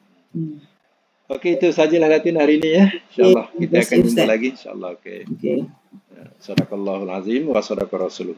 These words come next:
Speaker 2: Karim wa nahnu ala zalika minasyahidin wa syakirin. Allahumma arhamna bil Qur'an wa ja'al lana imama wa nura wa huda wa rahmah.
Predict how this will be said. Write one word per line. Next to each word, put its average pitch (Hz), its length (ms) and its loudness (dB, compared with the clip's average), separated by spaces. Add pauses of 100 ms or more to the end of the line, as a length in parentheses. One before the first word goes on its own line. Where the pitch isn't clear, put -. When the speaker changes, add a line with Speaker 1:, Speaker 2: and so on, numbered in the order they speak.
(100)
Speaker 2:
Karim 92 320 -8
wa 90 80 -10
nahnu 87 240 -14
ala 90 180 -10
zalika 87 420 -18
minasyahidin 85 600 -20
wa 85 120 -20
syakirin. 92 640 -14 (720)
Allahumma 107 360 -8
arhamna 101 300 -10
bil 98 160 -8
Qur'an 98 280 -6
wa 98 140 -4
ja'al 95 320 -6
lana 92 260 -8
imama 92 400 -14
wa 92 180 -6
nura 92 280 -10
wa 87 180 -6
huda - 240 -16
wa 87 160 -14
rahmah. 90 380 -14